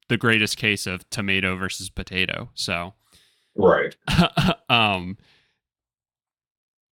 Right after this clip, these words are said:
Speaker 1: like, you can look at what Jim Ryan's career, and, I mean, he, like, helped launch, I think, everything since the P S one. Um,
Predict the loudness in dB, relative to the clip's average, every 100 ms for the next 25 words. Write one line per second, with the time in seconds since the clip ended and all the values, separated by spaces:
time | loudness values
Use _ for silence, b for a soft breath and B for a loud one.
0 | _ _ _ _ _ _ _ _ _ _
1 | _ _ -2 0 0 -4 _ _ _ _
2 | _ _ _ _ _ -6 -4 -2 -2 -2
3 | -2 -2 -2 -4 -4 _ _ -20 -20 _
4 | _ -4 -2 0 0 -2 -4 -8 -4 -4
5 | -4 -6 -10 -10 -10 -14 -10 -8 -8 -10
6 | -8 -6 -4 -6 -8 -12 -12 -10 -8 -6
7 | -6 -10 -6 -8 -8 -20 _ _ _ -10
8 | -6 -6 -4 -8 -6 -8 -8 -12 -6 -4
9 | -4 -8 -12 _ _ _ _ _ _ _
10 | _ _ _ _ _ -12 -10 -10 -20 -20